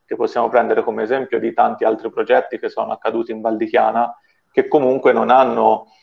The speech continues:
eh, come dire, eh, non è un progetto che ha riguardato pochi anni, è necessario un lavoro di pianificazione di più anni e, come ha detto prima anche il professore, è necessario anche un, eh, una compartecipazione di progettualità pubblico e privata.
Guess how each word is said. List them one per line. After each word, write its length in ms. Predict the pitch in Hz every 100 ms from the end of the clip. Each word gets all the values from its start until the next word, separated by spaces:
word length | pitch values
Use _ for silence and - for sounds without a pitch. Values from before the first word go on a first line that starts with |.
| _ _ _ _
eh, 320 | 113 92 82 -
come 260 | 120 120
dire, 600 | 117 117 113 110 - _ _
eh, 280 | - 73 -
non 320 | - 90 143 143
è 40 |
un 100 | 160
progetto 360 | 127 120 123 117
che 60 |
ha 40 | 113
riguardato 400 | 113 113 123 110
pochi 260 | 113 120
anni, 580 | 117 110 107 107 107 - _
è 100 | -
necessario 460 | 120 120 127 127 117
un 60 |
lavoro 300 | 120 127 127
di 100 | 113
pianificazione 680 | - 120 123 - 139 - 120
di 160 | 117 110
più 200 | 120 120
anni 480 | 113 107 110 107 107 _ _
e, 140 | - -
come 180 | 131 131
ha 40 |
detto 220 | 123 123
prima 220 | 120 127
anche 160 | 113 110
il 60 | 110
professore, 720 | 120 139 - 131 123 135 135 - _ _
è 100 | 110
necessario 560 | 117 117 117 120 120
anche 260 | 120 120 117
un, 240 | 117 113 117 117 117 - _ _ -
eh, 240 | 87 -
una 180 | - 131
compartecipazione 1000 | 127 131 127 110 127 139 143 143 135 127
di 100 | 127
progettualità 840 | 110 113 117 - 120 120 117 120 -
pubblico 380 | 135 127 123 113
e 80 | -
privata. 680 | 117 117 113 110 110 107